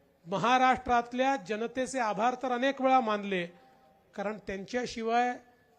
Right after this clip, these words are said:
हा विजय मिळू शकत नाही. माननीय आपल्या देशाचे नेते,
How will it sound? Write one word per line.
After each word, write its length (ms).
हा 160
विजय 300
मिळू 260
शकत 360
नाही. 320
माननीय 440
आपल्या 380
देशाचे 560
नेते, 580